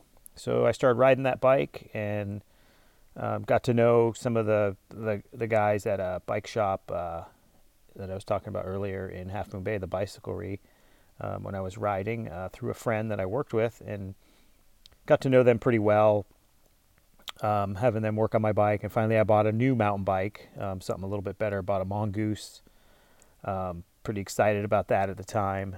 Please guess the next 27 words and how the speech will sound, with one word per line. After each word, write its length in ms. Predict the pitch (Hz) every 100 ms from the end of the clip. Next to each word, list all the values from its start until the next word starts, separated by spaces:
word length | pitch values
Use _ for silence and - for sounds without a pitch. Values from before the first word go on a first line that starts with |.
| -
and, 300 | 107 95 92
uh, 160 | 90 90
started 300 | - 107 101
riding 340 | 98 107 107
even 220 | 107 107 107
more. 480 | 113 131 135 131 - _ _ _ _ _ _ -
And 160 | 113 117
then, 300 | 123 123 120
uh, 460 | 120 117 117 107 - - -
I 80 | 107
had 120 | 110
a 20 |
friend 280 | - 117 107
talk 220 | 113 -
me 60 | 110
into 120 | 104
buying 220 | 107 107
a 40 |
road 220 | 98 110 101
bike, 460 | 110 107 107 - - _ _
so 160 | -
I 60 | 101
bought 240 | 95 101
a 20 | 95
road 240 | 113 139
bike 360 | 165 156 170 -
and 340 | 98 95 92